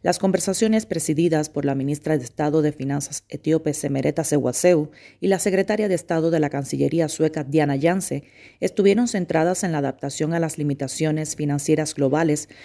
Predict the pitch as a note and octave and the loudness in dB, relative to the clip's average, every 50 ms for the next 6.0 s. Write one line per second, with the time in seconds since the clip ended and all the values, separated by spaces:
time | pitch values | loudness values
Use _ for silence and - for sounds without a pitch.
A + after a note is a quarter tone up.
0 | - - _ - D#3+ D#3+ - - D#3+ D#3+ D#3+ E3+ E3 - - D#3 D#3 D3+ - C3+ | -20 -14 _ 0 0 0 2 0 0 0 2 0 -2 -2 2 2 2 4 4 2
1 | C#3 D3+ F#3 - - D3 - D3+ D#3+ D#3+ - - - _ - F3 F3+ F#3+ F#3+ - | 2 2 2 -2 -4 -4 -2 -4 -4 -4 -8 -16 -20 _ -4 -2 0 0 -2 0
2 | G3 G3 F#3 F#3 F#3+ - - A3+ A#3 A#3 G#3+ - - D3+ D3+ - E3+ E3 E3 F#3 | 2 2 2 2 2 0 0 0 2 0 0 -2 -2 -4 0 0 0 0 0 0
3 | F3+ - - _ E3+ F3 E3 D3+ C#3+ C#3+ C#3+ C#3+ D#3+ F#3+ F#3+ D#3 D3 - - - | -4 -4 -6 _ -4 -2 0 2 2 2 2 4 2 2 2 0 -2 -2 -4 -4
4 | D#3+ D#3 D3 D3 D3 - - D3 D#3 D3+ D3+ - F3 F3 F#3 G3 G3+ F#3+ - - | -2 -2 0 -2 -4 -4 -2 -2 -2 -2 -2 -2 -2 0 0 0 0 -2 -2 -4
5 | C#3+ C3+ - - C3+ C#3 C#3 C3+ C#3 C#3 - D3 C#3+ C#3+ - C#3+ C3 C3 C3+ C3+ | -4 -4 -2 -4 -2 -2 0 2 0 0 2 -2 -2 0 2 2 2 2 0 -2